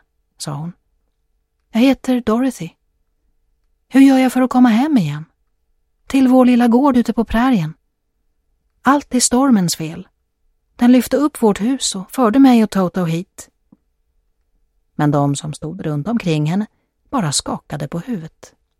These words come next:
Kvinnan i rocken sa: "Vi vet inget om någon prärie. Du är i landet Östan. Det är ett av de fyra riken som tillsammans bildar landet Oz.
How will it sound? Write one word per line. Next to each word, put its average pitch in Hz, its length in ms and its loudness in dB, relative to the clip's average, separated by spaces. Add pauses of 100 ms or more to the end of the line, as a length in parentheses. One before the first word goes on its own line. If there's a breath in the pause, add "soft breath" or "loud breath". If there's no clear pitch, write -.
(800)
Kvinnan 147 420 -4
i 170 80 -4
rocken 170 440 -6
sa: 156 220 -10 (1400)
"Vi 214 280 2
vet 233 280 2
inget 190 320 0
om 277 140 2
någon 175 300 2
prärie. 165 480 -6 (920)
Du 269 160 4
är 254 260 0
i 233 120 -2
landet 214 400 0
Östan. 214 560 -4 (840)
Det 165 400 -6
är 202 80 0
ett - 200 -6
av 208 100 0
de 180 240 0
fyra 240 360 2
riken 247 500 -2
som 233 240 -2
tillsammans 214 580 -2
bildar 160 380 -2
landet 190 380 -4
Oz. 147 400 -4